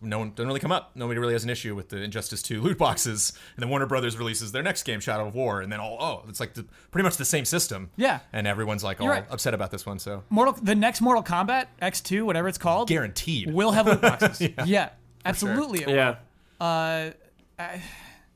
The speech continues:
Speaker 2: and do we just do 'em like Injustice Two, and you think no one will, will complain? I, I guess you have to presume so.
Speaker 1: I just don't wanna get mad at a publisher for trying, you know, because like you're saying, like, they, you never know what your audience is gonna like. You never know what they're gonna,
Speaker 3: Mm-hmm.
Speaker 1: like,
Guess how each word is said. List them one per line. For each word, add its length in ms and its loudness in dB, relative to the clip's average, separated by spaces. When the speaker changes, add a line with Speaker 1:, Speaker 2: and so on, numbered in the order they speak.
Speaker 2:
and 140 4
do 80 2
we 80 4
just 260 4
do 120 4
'em 100 4
like 200 0
Injustice 420 -2
Two, 200 -4
and 80 0
you 80 -2
think 160 -2
no 100 0
one 180 0
will, 180 -6
will 120 -2
complain? 420 -6
I, 220 -6
I 100 -4
guess 240 -4
you 60 -10
have 100 0
to 60 -8
presume 280 0
so. 300 -4
Speaker 1:
I 80 0
just 160 -4
don't 60 4
wanna 140 6
get 140 2
mad 260 4
at 60 2
a 40 2
publisher 360 -2
for 100 -10
trying, 360 -10
you 100 -6
know, 140 -2
because 380 -2
like 100 -4
you're 80 -2
saying, 260 2
like, 180 -4
they, 100 -4
you 120 -4
never 200 0
know 120 2
what 260 -2
your 100 -2
audience 340 0
is 80 -8
gonna 180 -2
like. 300 -2
You 60 -8
never 160 -6
know 100 -4
what 160 -6
they're 100 -10
gonna, 140 -6
Speaker 3:
Mm-hmm. 160 -2
Speaker 1:
like, 180 2